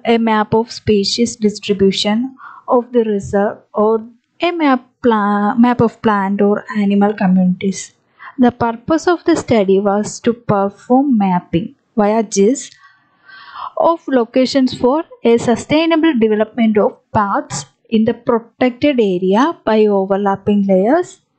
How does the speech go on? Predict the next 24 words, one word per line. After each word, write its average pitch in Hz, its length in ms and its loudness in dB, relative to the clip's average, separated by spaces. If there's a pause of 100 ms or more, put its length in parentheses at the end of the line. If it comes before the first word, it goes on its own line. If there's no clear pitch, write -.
(160)
which 220 180 0
shows 262 420 0
the 302 100 -2
possibility 247 880 0
for 196 360 0
visitors 196 720 0 (120)
and 190 260 0
the 202 100 0
carrying 208 540 0
capacity 226 580 0
of 208 220 -2
the 330 120 2 (200)
area, 180 520 2 (1040)
taking 226 400 0
into 226 320 0 (120)
ac-, 208 120 -6 (300)
account 226 520 -2 (300)
all 269 320 2
the 370 120 0
components 214 760 0
and 202 240 0 (320)
interconnections 214 840 0
of 202 200 -2
the 339 160 2